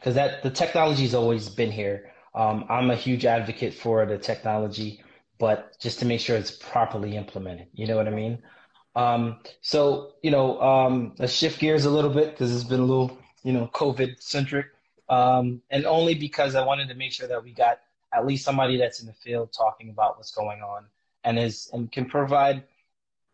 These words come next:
not the Facebook jargon and the meme jargon, somebody that's actually going through the experience and, and can talk to it educa-, uh, uh, um,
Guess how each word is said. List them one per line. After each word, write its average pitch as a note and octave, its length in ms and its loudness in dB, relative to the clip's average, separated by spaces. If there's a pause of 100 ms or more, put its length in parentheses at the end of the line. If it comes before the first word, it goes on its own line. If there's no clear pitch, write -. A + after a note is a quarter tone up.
(380)
not C3+ 300 0
the B2+ 180 4
Facebook C3 840 -4
jargon C3 640 2
and A2+ 160 0
the A2 180 -2
meme B2+ 560 4
jargon, B2+ 640 2 (240)
somebody C#3 340 2
that's C3+ 200 0
actually C3+ 360 2
going B2 300 0
through A#2+ 160 -2
the A#2 100 -2
experience A2 580 -4
and, G#2 340 -8
and A2 120 -10
can - 140 -10
talk - 280 -2
to G#2+ 120 -10
it G2 80 -10
educa-, G2 480 -8
uh, A2+ 380 -2 (720)
uh, G#2 200 2
um, G2+ 260 -6